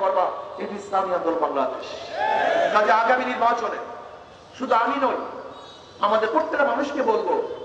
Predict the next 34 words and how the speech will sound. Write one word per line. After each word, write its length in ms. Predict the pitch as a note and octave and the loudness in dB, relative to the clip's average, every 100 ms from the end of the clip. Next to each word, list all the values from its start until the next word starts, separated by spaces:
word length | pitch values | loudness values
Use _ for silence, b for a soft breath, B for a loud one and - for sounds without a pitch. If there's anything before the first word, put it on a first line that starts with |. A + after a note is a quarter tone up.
| - - - | -12 -16 -12
ইসলাম 220 | G#3+ A3 G#3+ | -4 0 2
হুকুমত 340 | A3 A3 B3+ C4 | 2 2 2 2
কায়েম 220 | A#3+ A3 A3+ | 0 0 -2
করে 160 | A3 A3 A#3+ | -2 -4 -4
নিজের 240 | D4+ D#4 C#4 | -2 0 2
কল্যাণের 480 | B3 A#3 A#3+ B3+ - | 2 4 4 2 2
জন্য 180 | G#3+ - - - - - - - - - | -2 -4 -6 -8 -12 -16 -18 -20 -10 0
তোমার 200 | B3+ C4 C4 | 2 2 0
নিজের 240 | B3+ E4 - | 0 0 2
কল্যাণের 380 | C4+ B3 - C4 | 2 2 2 2
জন্য, 140 | B3+ G#3 D4 | 0 -2 -4
দেশকে 220 | - D4 B3+ | -2 2 2
রক্ষা 200 | A#3+ C4 | 2 2
করার 200 | B3+ A#3+ A#3+ | 4 4 0
জন্য 160 | A#3 G#3+ F3 - - - - - - | 0 0 0 -2 -10 -12 -14 -16 -4
হাত 160 | F#3+ G#3 - | 0 2 2
পাকার 220 | B3 B3+ | 2 2
সময় 180 | B3 A#3 | 2 2
ভোট 120 | G#3 A3 A3 | 2 2 2
দেবেন 200 | A3+ A#3+ | 2 2
তো 40 | B3 B3+ | 0 0
ইনশাআল্লাহ? 420 | A#3+ B3 B3 G#3+ - | 2 2 4 2 2
না, 60 | - - - - - D3 - - - - - | 0 2 2 4 4 4 4 4 2 2 0
ভোট 200 | - - - | 0 -2 -2
না, 80 | D#4+ D4 | -2 -2
ভোট 180 | C4+ C#4 - | -2 -2 -4
না, 60 | A3 F#3+ | -6 -4
ভোট 160 | G#3+ - | -8 -8
না, 60 | F#3 F3 | -8 -6
ভোট 160 | F3+ - D3+ | -8 -10 -12
না, 80 | C#3 | -12
ভোট 140 | A3 - - | -12 -14 -16
না। 60 | - - - - F3+ | -18 -20 -20 -14 0
ভোট 240 | A3 C4 | 2 2